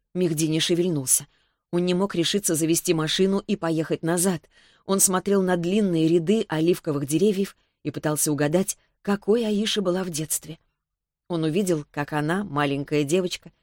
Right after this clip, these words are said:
бежит через поля. Сумел даже представить себе её лицо, ободранные коленки,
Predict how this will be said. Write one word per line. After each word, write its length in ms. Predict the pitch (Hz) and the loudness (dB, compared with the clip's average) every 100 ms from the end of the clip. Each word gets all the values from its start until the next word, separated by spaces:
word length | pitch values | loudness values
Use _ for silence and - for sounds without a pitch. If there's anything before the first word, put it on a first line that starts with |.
| _ _ | _ _
бежит 320 | 160 170 220 | 0 2 2
через 280 | - 196 196 | 0 0 0
поля. 420 | - 185 151 143 - _ _ _ _ | 0 0 2 0 -6 _ _ _ _
Сумел 360 | - 160 160 165 | -4 0 0 2
даже 240 | 151 151 | 0 -2
представить 520 | 156 131 - 147 151 | -6 -6 -4 -2 -2
себе 320 | - 139 143 139 | -2 0 0 0
её 160 | 143 | 0
лицо, 520 | 151 170 - 190 156 - _ _ | 0 0 2 2 0 -2 _ _
ободранные 580 | 151 143 180 170 165 160 | -2 0 2 0 0 0
коленки, 640 | 156 151 185 202 196 190 | 0 0 2 0 -4 -8